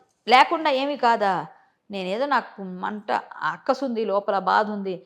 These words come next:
అని విక్టిమ్ కార్డు ప్లే చేస్తే అది కరెక్ట్ కాదు. ఎవరైనా సరే, హీరోయిన్ అయినా, ఇంకొకరైనా, సామాన్యులైనా, ఎవరైనా ఒకటే. ఎవరైనా ఈ భూమిలో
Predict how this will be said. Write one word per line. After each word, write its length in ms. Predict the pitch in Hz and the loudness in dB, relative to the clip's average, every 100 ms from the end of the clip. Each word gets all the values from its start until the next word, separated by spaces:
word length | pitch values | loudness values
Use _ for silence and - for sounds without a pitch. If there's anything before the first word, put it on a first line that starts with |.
| _ _ | _ _
అని 120 | 254 | -2
విక్టిమ్ 360 | 254 247 285 269 | -2 -6 -8 0
కార్డు 200 | 254 214 | 0 0
ప్లే 120 | 208 | -4
చేస్తే 300 | 190 180 - 466 | -6 -8 -10 -8
అది 120 | 427 330 | -8 -4
కరెక్ట్ 300 | - - - | -6 -6 -16
కాదు. 200 | - _ - 202 | -20 _ -2 0
ఎవరైనా 300 | 254 254 185 | 2 0 -6
సరే, 200 | - 190 214 | -8 -8 -4
హీరోయిన్ 380 | 277 277 247 196 | 2 2 2 -2
అయినా, 160 | 190 185 _ _ _ | -6 -10 _ _ _
ఇంకొకరైనా, 500 | 254 247 226 202 185 | -2 0 2 0 -2
సామాన్యులైనా, 720 | 180 247 226 214 196 175 175 - _ - | 0 0 0 -4 -6 -8 -8 -14 _ -6
ఎవరైనా 360 | 196 262 254 | 0 0 0
ఒకటే. 240 | 175 160 - _ _ - | -6 -10 -16 _ _ 0
ఎవరైనా 500 | 220 285 302 302 320 | 4 6 6 4 -2
ఈ 160 | 277 | -2
భూమిలో 440 | 247 214 262 269 | -4 -2 0 2